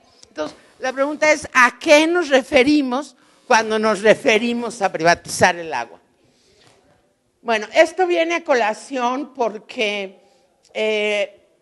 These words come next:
la otra parte es que para que las empresas, en, en, ¿cómo dice? Las em-, ¿cómo se la lee? Las em-, el sector social, las empresas, pero no es empresas privadas, bueno,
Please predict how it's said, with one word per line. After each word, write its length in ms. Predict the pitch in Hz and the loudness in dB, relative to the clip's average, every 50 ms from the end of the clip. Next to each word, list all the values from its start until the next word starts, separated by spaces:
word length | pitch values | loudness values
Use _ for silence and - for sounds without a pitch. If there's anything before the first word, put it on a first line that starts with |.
| _ _ _ _ _ _ _ _ _ - 233 240 | _ _ _ _ _ _ _ _ _ -20 -10 -4
la 380 | 233 240 240 240 247 240 247 | -2 2 2 2 4 4 4
otra 440 | 277 403 453 453 - 508 453 381 - | 4 2 2 0 -2 0 0 0 0
parte 760 | - 320 285 247 233 202 - _ - 240 247 277 302 _ _ _ _ _ _ _ _ - - _ | 0 0 0 0 0 -2 -6 _ -8 -6 -6 -8 -12 _ _ _ _ _ _ _ _ -20 -20 _
es 440 | - 220 262 285 294 - - - - | -4 0 2 2 2 0 -6 -16 -20
que 500 | - - 294 269 269 277 285 285 285 _ _ _ _ _ _ _ | -12 -6 -4 -4 -4 -4 -6 -8 -12 _ _ _ _ _ _ _
para 400 | - 240 220 214 208 208 202 _ _ | -2 0 0 0 -2 -4 -6 _ _
que 560 | - 262 226 214 220 220 214 214 208 202 208 - | -6 -4 -2 0 0 0 0 -2 -2 -4 -6 -4
las 260 | 214 208 202 208 - | -2 -2 -2 -4 -6
empresas, 1000 | 208 202 202 - _ - 277 277 285 339 349 - - - 285 226 240 247 - | -12 -12 -14 -8 _ 0 0 2 2 0 -2 -6 -10 -10 -8 -8 -8 -10 -10
en, 240 | - 180 190 196 196 _ _ - | -14 -12 -12 -12 -16 _ _ -6
en, 380 | 240 240 247 247 240 _ _ _ _ _ _ _ _ _ _ _ _ _ _ _ _ _ | -6 -6 -6 -8 -14 _ _ _ _ _ _ _ _ _ _ _ _ _ _ _ _ _
¿cómo 180 | - 226 226 | -20 -20 -18
dice? 320 | 226 214 214 214 - 247 254 | -16 -16 -16 -18 -18 -18 -14
Las 360 | 233 208 185 170 - - - | -12 -12 -12 -12 -14 -18 -20
em-, 200 | 185 180 180 175 _ _ _ _ _ _ _ _ _ _ _ _ _ | -20 -20 -20 -20 _ _ _ _ _ _ _ _ _ _ _ _ _
¿cómo 140 | _ 220 233 | _ -20 -20
se 160 | 220 - 233 | -20 -16 -16
la 160 | 196 180 185 175 | -14 -14 -14 -14
lee? 240 | 170 170 185 208 | -14 -14 -14 -12
Las 360 | 226 240 214 185 175 - _ 185 | -8 -8 -8 -8 -8 -10 _ -20
em-, 220 | 165 165 165 175 _ _ _ _ _ _ _ _ - | -20 -20 -20 -20 _ _ _ _ _ _ _ _ -20
el 100 | 165 - | -20 -20
sector 420 | - 196 165 - _ - 220 226 | -18 -18 -18 -18 _ -14 -14 -14
social, 640 | 220 _ - 240 220 226 _ - 214 196 220 226 202 | -14 _ -20 -20 -20 -20 _ -12 -10 -10 -10 -10 -14
las 220 | 180 156 - _ | -18 -20 -20 _
empresas, 640 | 165 156 160 _ - 185 202 196 190 - 240 214 208 _ _ _ _ _ _ _ - | -20 -20 -20 _ -20 -20 -18 -18 -20 -20 -20 -20 -20 _ _ _ _ _ _ _ -12
pero 180 | 196 180 160 | -12 -12 -12
no 60 | 190 196 | -14 -20
es 100 | 180 226 | -18 -18
empresas 400 | 214 196 - 170 175 - 214 202 | -18 -18 -18 -20 -20 -20 -20 -20
privadas, 460 | _ - 156 147 143 135 139 143 143 | _ -18 -12 -8 -8 -8 -8 -10 -10
bueno, 200 | 156 165 147 135 | -10 -10 -10 -10